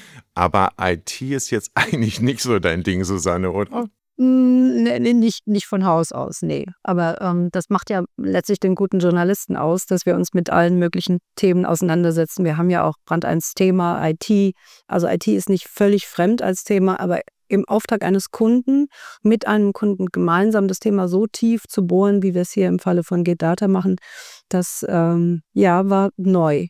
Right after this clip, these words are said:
Speaker 2: für mich. Aber das war ja gerade die Herausforderung, das war ja die Idee
Speaker 1: Ja.
Speaker 2: für das
Speaker 1: Und
Speaker 2: ganze Projekt.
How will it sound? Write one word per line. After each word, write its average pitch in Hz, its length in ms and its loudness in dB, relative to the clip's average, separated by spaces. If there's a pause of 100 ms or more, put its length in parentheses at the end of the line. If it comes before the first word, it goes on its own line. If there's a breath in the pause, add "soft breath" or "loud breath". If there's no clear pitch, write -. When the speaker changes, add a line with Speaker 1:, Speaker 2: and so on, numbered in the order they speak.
(140)
Speaker 2:
für - 400 -4
mich. 160 460 0
Aber 180 420 2
das 185 200 -2
war 190 100 2
ja 180 100 4
gerade 170 340 0
die 180 120 2
Herausforderung, 170 760 -2
das - 140 -6
war 151 100 0
ja 156 120 2
die 165 120 0
Idee 151 400 2 (300)
Speaker 1:
Ja. 90 300 -4 (340)
Speaker 2:
für 165 140 -4
das 160 100 -4
Speaker 1:
Und - 80 0
Speaker 2:
ganze 156 220 0
Projekt. 151 560 -2